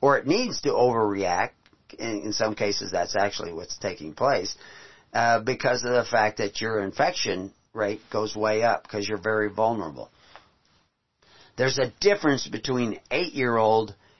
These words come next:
and an eighty-year-old. The body begins to degenerate as we get to be a certain age. Seems to be built in,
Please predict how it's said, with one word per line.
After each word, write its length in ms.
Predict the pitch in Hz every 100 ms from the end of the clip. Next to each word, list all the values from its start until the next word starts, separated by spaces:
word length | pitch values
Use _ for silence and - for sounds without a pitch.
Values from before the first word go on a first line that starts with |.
| _ -
and 160 | 107
an 160 | 98 90 -
eighty-year-old. 840 | 131 127 110 92 78 64 60 - - _ _ _ _ _ _ _ _ _ 107
The 120 | 101
body 580 | - 123 135 151 156 139
begins 600 | 123 107 123 123 123 -
to 140 | 127
degenerate 960 | 104 117 101 117 143 147 117 101 107 -
as 220 | 107 104
we 120 | 113
get 240 | 113 110
to 60 | 123
be 180 | 104 107
a 60 |
certain 360 | 101 117 104 98
age. 520 | 101 87 80 - - _ _ _ _ _
Seems 300 | - 123 120
to 80 | 123
be 180 | 113 113
built 400 | 98 123 135 135
in, 320 | 117 120 120